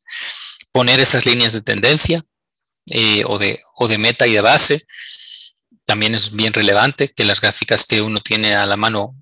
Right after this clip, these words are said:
hagan eso mismo. Y como les decía, pues poner multiejes, ¿verdad? Que tú puedas tener ejes a un lado o al otro.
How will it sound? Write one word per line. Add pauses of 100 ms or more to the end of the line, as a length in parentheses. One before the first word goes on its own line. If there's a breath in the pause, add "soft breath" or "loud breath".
hagan
eso
mismo. (880 loud breath)
Y
como
les
decía,
pues
poner
multiejes,
¿verdad?
Que
tú
puedas
tener (340 soft breath)
ejes
a
un
lado
o
al
otro.